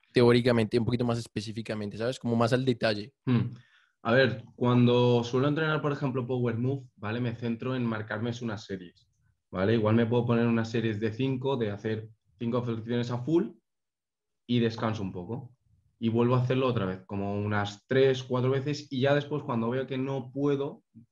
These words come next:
Speaker 2: ya intento hacer al fallo, máximo de lo que pueda. Aunque sea con mala forma, aunque mucha gente, mm, aunque parezca una tontería, pero al hacerlo con mala forma, a veces, y al fallo,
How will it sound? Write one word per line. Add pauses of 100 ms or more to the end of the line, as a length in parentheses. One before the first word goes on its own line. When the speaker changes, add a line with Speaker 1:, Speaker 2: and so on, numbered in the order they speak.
(640)
Speaker 2:
ya
intento
hacer
al
fallo, (200)
máximo
de
lo
que
pueda. (400)
Aunque
sea
con
mala
forma,
aunque (520)
mucha
gente,
mm,
aunque (180)
parezca
una
tontería,
pero (220)
al
hacerlo
con
mala
forma,
a
veces, (600)
y
al
fallo,